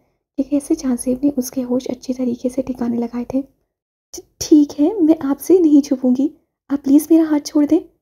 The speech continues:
इफ्रा जहांजेब की तरफ देखती हुई बोली। तो जहांजेब ने मुस्कुराकर उसका हाथ छोड़ दिया और वो वहाँ से फ़ौरन उठती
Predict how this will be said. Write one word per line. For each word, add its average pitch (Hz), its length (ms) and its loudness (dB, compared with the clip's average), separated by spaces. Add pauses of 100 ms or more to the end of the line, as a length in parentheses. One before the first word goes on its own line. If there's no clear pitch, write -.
(400)
इफ्रा 339 200 -2
जहांजेब 269 520 -4
की 285 80 0
तरफ 262 220 -8
देखती 247 320 -6
हुई 247 120 0
बोली। 254 280 -2
तो - 440 -16
जहांजेब 254 440 -4
ने 254 80 0
मुस्कुराकर 247 560 -6
उसका 254 240 -8
हाथ 247 180 -6
छोड़ 247 240 -6
दिया 269 200 -6 (520)
और 247 80 0
वो 247 160 2
वहाँ 247 240 -4
से 254 160 -6
फ़ौरन 254 280 -6
उठती 254 320 -2